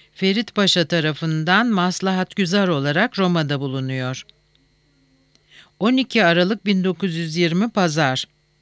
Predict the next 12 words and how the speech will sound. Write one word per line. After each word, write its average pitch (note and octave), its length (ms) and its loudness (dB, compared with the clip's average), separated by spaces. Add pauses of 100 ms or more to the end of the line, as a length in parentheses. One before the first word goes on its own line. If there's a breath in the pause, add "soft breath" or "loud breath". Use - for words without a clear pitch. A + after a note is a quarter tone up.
(680 loud breath)
Hüseyin A3+ 460 0
Ragıp A3 540 2
Bey E3+ 160 4
geldi. C#3 600 0 (560 soft breath)
Ayın A3 360 2
yirmi G3+ 400 2
ikisinde F#3 760 -2
vapurun G#3 540 0
Venedik'ten G3 640 0
hareket G3 400 0
edeceğini E3+ 520 2
söyledi. B2+ 640 -2